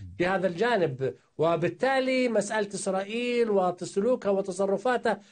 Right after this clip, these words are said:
لطالما أزعج كثيرًا الأردن، وطالما لا، يعني، وأنا بتحدث في السياق السياسي على المستوى الرسمي، لطالما أزعج ال-، ال-، صانع القرار الأردني في هذا الجانب، في هذا الأمر.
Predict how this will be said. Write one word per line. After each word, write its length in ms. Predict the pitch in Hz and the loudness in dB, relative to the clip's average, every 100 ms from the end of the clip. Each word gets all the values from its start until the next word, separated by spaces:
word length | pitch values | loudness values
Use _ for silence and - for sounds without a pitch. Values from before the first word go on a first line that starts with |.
| _ - | _ -2
لطالما 600 | 180 277 285 254 240 262 | 0 2 2 2 2 0
أزعج 320 | 247 233 208 | 0 0 0
كثيرًا 500 | 247 233 311 294 240 | -2 0 2 4 4
الأردن، 640 | 214 214 196 180 202 214 | 2 2 0 2 2 4
وطالما 480 | 202 202 262 262 247 | 2 2 2 2 2
لا، 240 | 240 208 | 0 0
يعني، 300 | 156 160 185 - - | -2 0 0 -2 -2
وأنا 220 | 208 233 220 | 2 2 2
بتحدث 300 | 220 226 196 | 0 0 0
في 60 | |
السياق 280 | 196 233 233 | 0 0 0
السياسي 360 | 208 247 226 190 | 0 2 2 2
على 80 | |
المستوى 300 | 202 214 220 | -2 0 2
الرسمي، 360 | 226 254 208 160 - _ | 2 0 0 -4 -6 _
لطالما 560 | 165 254 254 233 226 233 | -2 0 2 2 2 2
أزعج 460 | 247 220 233 180 202 - 175 | 0 0 0 -2 -8 -6 -2
ال-، 180 | 185 | 0
ال-، 260 | 185 180 180 | 2 2 0
صانع 300 | 233 240 226 | 0 2 2
القرار 400 | 226 240 277 285 | 0 2 2 2
الأردني 420 | 277 247 208 196 | 2 0 0 0
في 140 | 196 185 | 2 2
هذا 360 | 175 170 156 - _ 160 | 2 2 0 -4 _ -4
الجانب، 340 | 160 180 165 | 0 2 2
في 160 | 160 160 | 2 2
هذا 160 | 151 | 2
الأمر. 340 | 160 147 143 | 2 0 0